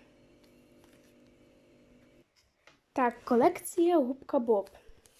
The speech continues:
Наприклад, ось цей. Е, і колекція Ам-Ням. Давайте візьмемо ось цей пакетик. І давайте відкривати.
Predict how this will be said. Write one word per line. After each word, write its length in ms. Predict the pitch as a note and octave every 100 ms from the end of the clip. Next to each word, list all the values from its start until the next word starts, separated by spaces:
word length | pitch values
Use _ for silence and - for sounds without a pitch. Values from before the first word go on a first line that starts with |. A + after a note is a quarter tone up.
| _ _ _ _ - _ _ _ _ -
Наприклад, 720 | A#3 - D4+ E4 - D4+ D4+ -
ось 200 | C4 -
цей. 380 | - G3 - - _ - _ _ _ - _ _ _ _ _ _ - _ _ _ _ _ _ _ _ _ -
Е, 180 | A#3+ -
і 80 | E4+
колекція 680 | E4+ C4 C4+ - - B3+ -
Ам-Ням. 680 | B3+ B3+ A3+ G#3+ G3+ C#4 A#4+ - _ _ _ _ - - - _ _ C#4
Давайте 680 | B3+ A#3 B3+ E4+ F4+ - C#4+
візьмемо 880 | C4 - B3 B3+ C4+ C4+ C4+ C4 C4
ось 180 | B3+ -
цей 300 | - A3+ A3+
пакетик. 600 | - B3 A3+ A3+ C#4+ - - _ _ _ _ _ _ - _ _ _ _ _ _ _
І 100 | C4
давайте 420 | A#3+ G#3+ G#3+ A3
відкривати. 720 | B3+ C4 F4+ F#4+ A#4+ B4 A#3+